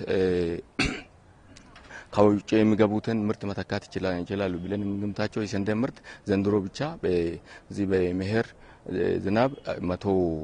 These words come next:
አስራ ሰባት ሄክታርን አምርተን፣ እ፣ መሰብሰብ ችለናል፣ መሰብሰብ ችለናል። ያ ብቻ ሳይሆን ቡና እንደ ጉጂ ዞን አስራ አንድ ወረዳ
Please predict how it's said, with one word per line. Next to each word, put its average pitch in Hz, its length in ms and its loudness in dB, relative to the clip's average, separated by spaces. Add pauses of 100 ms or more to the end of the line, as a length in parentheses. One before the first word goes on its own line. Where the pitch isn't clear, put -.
(340)
አስራ 90 240 -6
ሰባት 101 320 -4
ሄክታርን 98 500 -6
አምርተን፣ 104 440 -2 (360)
እ፣ 90 120 -4 (260)
መሰብሰብ 90 480 -6
ችለናል፣ 107 440 -4 (140)
መሰብሰብ 90 500 -8
ችለናል። 123 380 -2 (380)
ያ 98 120 6
ብቻ 107 180 -4
ሳይሆን 135 320 -2
ቡና 113 280 2 (1300)
እንደ 95 180 0 (340)
ጉጂ 92 260 -2
ዞን 143 240 2 (840)
አስራ 107 240 2 (100)
አንድ 151 240 2
ወረዳ 120 320 2